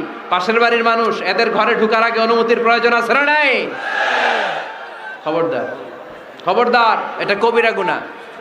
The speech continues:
This is my first message to the people of Feni tonight। আজ রাতে ফেনীবাসীদের কাছে আমার প্রথম message হচ্ছে,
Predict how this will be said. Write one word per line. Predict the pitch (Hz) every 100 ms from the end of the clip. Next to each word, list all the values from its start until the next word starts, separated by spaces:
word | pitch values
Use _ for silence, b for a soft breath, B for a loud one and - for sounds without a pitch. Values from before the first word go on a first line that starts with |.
| - 131
This | 254
is | 254
my | 262 214 226 233 233 190 -
first | 294 - - 180 233
message | 233 - 262 262 - - - - - -
to | 202
the | 220
people | 233 233
of | 226
Feni | 220 - 220 226 226
tonight। | 214 196 160 127 - - - - - - - - -
আজ | 170 170
রাতে | 196 190 214
ফেনীবাসীদের | 208 190 202 202 196 202
কাছে | 196 190
আমার | 185 180
প্রথম | 180 185
message | 190 185 180 196
হচ্ছে, | 202 196 214 233